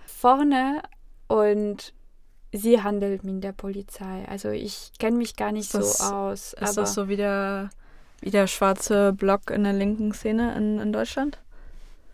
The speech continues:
Speaker 1: Also Black Blocs findest du in jedem Streik.
Speaker 2: Ach,
Speaker 1: Warte.
Speaker 2: Black, ah, Black Blocs, okay, okay,
Speaker 1: Black
Speaker 2: okay.
Speaker 1: Blocs, Black Blocs?
Speaker 2: Ich hab, äh, ich hab Blood Blocs,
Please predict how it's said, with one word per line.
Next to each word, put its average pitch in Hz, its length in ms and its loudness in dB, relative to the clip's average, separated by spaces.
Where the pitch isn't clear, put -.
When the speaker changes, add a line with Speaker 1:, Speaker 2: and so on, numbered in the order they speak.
Speaker 1:
Also 233 180 0
Black 233 320 2
Blocs 247 300 2
findest 233 360 0
du 220 40 4
in 214 160 2
jedem 214 320 2
Streik. 214 640 -8
Speaker 2:
Ach, 233 200 2
Speaker 1:
Warte. 233 160 4
Speaker 2:
Black, 247 420 10
ah, 220 360 2
Black 220 440 4
Blocs, 202 340 2
okay, 196 440 -2
okay, 196 240 -6
Speaker 1:
Black 214 120 -4
Speaker 2:
okay. 202 220 -4
Speaker 1:
Blocs, 214 560 -4
Black 226 320 -2
Blocs? 269 320 0
Speaker 2:
Ich 220 200 4
hab, 226 120 6
äh, 208 280 6
ich - 160 0
hab 202 100 -2
Blood 208 480 4
Blocs, 208 560 0